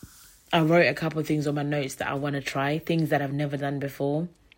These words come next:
just to really, like, find out who I am again, because I feel like I've literally almost lost myself. And that is very normal to feel when you're grieving. To whoever that's grieving, that's listening to this, honestly,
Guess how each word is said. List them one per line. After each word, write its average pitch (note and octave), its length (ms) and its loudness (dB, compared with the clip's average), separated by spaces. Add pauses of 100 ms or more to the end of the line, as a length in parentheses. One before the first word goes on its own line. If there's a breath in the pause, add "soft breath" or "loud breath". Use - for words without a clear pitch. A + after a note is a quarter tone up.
(840)
just - 260 -2
to A#3+ 100 8
really, F3+ 360 6
like, C#3+ 240 -2
find D3 360 -2
out C3+ 180 -2
who C#3 80 -2
I B2+ 120 0
am C3+ 200 -4
again, D3 380 -2
because C3+ 260 -4
I C3+ 60 -6
feel D3 160 -6
like C#3 120 -4
I've B2+ 140 -8
literally C3 340 -6
almost C3 300 -8
lost C2 240 -8
myself. C3 480 -6 (540 loud breath)
And C#3+ 180 0
that C#3 140 4
is D3+ 100 2
very D3 220 0
normal C3+ 340 -2
to C#3+ 140 -10
feel C3+ 260 -4
when B2+ 140 -4
you're B2 100 -4
grieving. C3+ 460 -2
To D3 160 -8
whoever C#3 400 -4
that's C3+ 240 -8
grieving, C3+ 340 -4
that's C3 240 -8
listening C3+ 320 -6
to C3 140 -6
this, C3 200 -6
honestly, C#3 600 -4